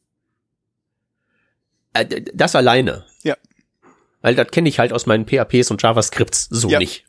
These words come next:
Speaker 2: Ja.
Speaker 1: Du, du bau-, und, und, und, ne, da, da, über, über den musst du, über den Huckel musst du erstmal rübergehen.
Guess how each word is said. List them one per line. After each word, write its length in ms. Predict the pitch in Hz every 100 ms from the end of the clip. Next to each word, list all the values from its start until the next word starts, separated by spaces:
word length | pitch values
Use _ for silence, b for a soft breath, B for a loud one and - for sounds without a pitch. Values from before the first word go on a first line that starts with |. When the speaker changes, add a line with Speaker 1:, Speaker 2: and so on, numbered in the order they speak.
| -
Speaker 2:
Ja. 140 | 175 - _ B B B B B B _ _ -
Speaker 1:
Du, 100 | 156
du 160 | - 139
bau-, 160 | 139
und, 440 | - 147 160 139 -
und, 180 | 147
und, 320 | 156 131 - 143
ne, 180 | 156
da, 120 | 233 180
da, 200 | 165 -
über, 180 | 165 175
über 140 | 160
den 180 | 175 196
musst 160 | 175 -
du, 60 |
über 160 | - 151
den 180 | 170 156
Huckel 220 | 160 143
musst 140 | 147
du 40 | -
erstmal 200 | 101 95
rübergehen. 480 | 202 196 185 180